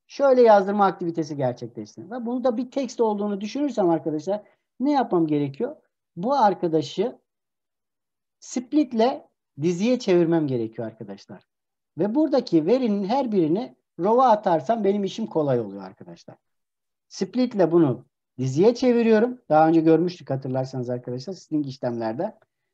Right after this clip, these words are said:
bir text'i nasıl, e, diziye çeviriyorduk arkadaşlar? Merhaba. Mesela diyelim ki merhaba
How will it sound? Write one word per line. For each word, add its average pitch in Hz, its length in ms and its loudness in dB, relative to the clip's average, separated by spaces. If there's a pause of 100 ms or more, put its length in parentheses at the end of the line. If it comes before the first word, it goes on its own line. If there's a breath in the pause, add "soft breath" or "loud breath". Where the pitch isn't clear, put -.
(200)
bir 151 340 4
text'i 147 640 -2 (920)
nasıl, 165 440 0 (1080)
e, 120 460 -2 (120)
diziye 139 360 2
çeviriyorduk 123 540 -2
arkadaşlar? 117 560 -8 (520)
Merhaba. 147 720 0 (140)
Mesela 131 340 -4
diyelim 127 200 -4
ki - 120 -12
merhaba 131 680 -6